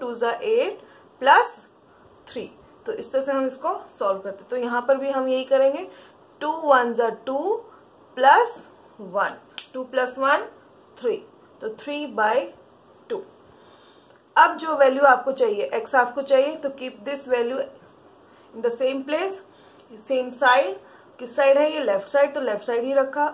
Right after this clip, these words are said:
अब जो ये आपका इलेवन बाई फ़ोर है, ये इलेवन बाई फ़ोर इस side, दूसरी side transpose होगा, तो क्या होगा? ये value अब आपकी minus में है,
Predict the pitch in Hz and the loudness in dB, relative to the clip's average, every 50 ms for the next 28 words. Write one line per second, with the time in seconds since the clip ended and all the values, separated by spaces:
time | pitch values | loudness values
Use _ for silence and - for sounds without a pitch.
0 | - - - 294 302 277 240 - 311 311 311 285 285 294 302 - - 240 233 233 | -6 -2 0 0 0 0 -4 -8 -8 -6 -6 -6 -6 -6 -4 2 2 2 2 2
1 | - - 277 277 269 262 240 240 233 247 262 269 262 254 262 262 262 - 262 247 | 0 -2 -2 -2 -2 -2 -4 -4 -2 -2 -2 -2 0 0 0 0 0 -2 -4 -2
2 | 247 233 220 214 196 - - - _ _ _ _ _ _ _ _ - - _ _ | -2 -2 -2 -4 -8 -10 -10 -14 _ _ _ _ _ _ _ _ -20 -20 _ _
3 | _ - - _ _ _ - 220 262 - - 262 262 254 254 269 277 269 269 269 | _ -20 -20 _ _ _ -16 -10 -8 -8 -4 -2 -2 0 0 0 0 2 4 4
4 | 269 269 269 - 254 233 226 240 269 269 - - - _ _ _ _ _ _ _ | 4 4 2 -2 0 2 2 2 2 -2 -6 -16 -20 _ _ _ _ _ _ _
5 | _ - 269 - - - 302 262 240 226 233 262 294 - - - - - - 233 | _ -12 -10 -10 -4 0 2 2 2 2 2 0 -2 -4 -12 -20 -20 -20 -20 -14
6 | 202 247 240 247 294 311 294 - 285 262 254 254 - 262 254 247 240 240 247 - | -12 -12 -10 -8 -8 -8 -4 -2 -2 -2 -2 -4 -2 2 2 2 2 2 -4 -2
7 | - 285 294 302 294 254 254 254 262 226 220 208 - - - - - - - - | 0 2 2 2 2 -2 -4 -4 -4 -2 0 -2 -2 -2 -6 -14 -20 -20 -20 -20
8 | _ _ 226 214 - - 277 277 277 285 277 262 269 277 277 285 277 240 254 269 | _ _ -14 -14 -4 0 2 2 4 4 4 4 4 2 0 0 -2 -2 -4 -4
9 | 269 262 254 247 254 277 294 - 269 262 262 247 240 233 - 262 269 254 240 226 | -4 -6 -8 -14 -16 -18 -12 -10 -8 -4 -4 -4 -4 -6 -10 -14 -12 -10 -10 -10
10 | 226 226 254 269 269 285 294 302 294 311 311 349 403 - | -8 -6 -6 -6 -6 -6 -6 -4 -4 -4 -4 -6 -6 -10